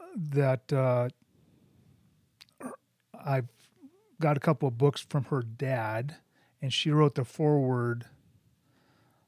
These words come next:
um, on, uh, one of his books. And so I was curious, he's, he's passed, and she's still around. And I was just curious about what her story was or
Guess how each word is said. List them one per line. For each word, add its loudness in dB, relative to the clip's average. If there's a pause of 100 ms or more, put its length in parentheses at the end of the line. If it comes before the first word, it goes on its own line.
(600)
um, 2 (720)
on, 2
uh, 2
one 4
of 2
his 0
books. 0 (1300)
And 2
so 6
I 8
was 2
curious, 4 (240)
he's, 2
he's 2
passed, 0 (220)
and 0
she's 0
still 0
around. 2 (960)
And 8
I 8
was 4
just -2
curious 4
about 4 (420)
what 2
her 0
story 0
was -6
or 0